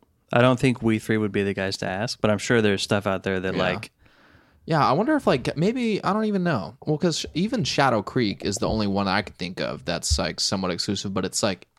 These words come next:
Speaker 2: not
Speaker 1: it doesn't have the
Speaker 2: impossible.
Speaker 1: prestige, though. Augusta has, like, the ultimate as far as, like,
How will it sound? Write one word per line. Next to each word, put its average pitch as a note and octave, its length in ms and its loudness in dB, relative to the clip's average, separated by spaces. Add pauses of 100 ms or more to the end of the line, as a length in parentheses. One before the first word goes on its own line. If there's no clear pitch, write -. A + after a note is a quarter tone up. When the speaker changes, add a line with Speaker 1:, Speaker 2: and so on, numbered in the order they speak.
(160)
Speaker 2:
not A2 380 2
Speaker 1:
it G2+ 140 -4
doesn't C3+ 320 4
have C#3 120 6
the B2 60 6
Speaker 2:
impossible. E2+ 80 2
Speaker 1:
prestige, A2+ 560 0
though. - 280 -12 (500)
Augusta A#2+ 440 4
has, G#2+ 240 4
like, G2 160 -2
the G2 120 -6
ultimate F#2+ 460 -4 (180)
as - 80 -4
far F2+ 180 -4
as, F2+ 160 -6
like, E2 140 -10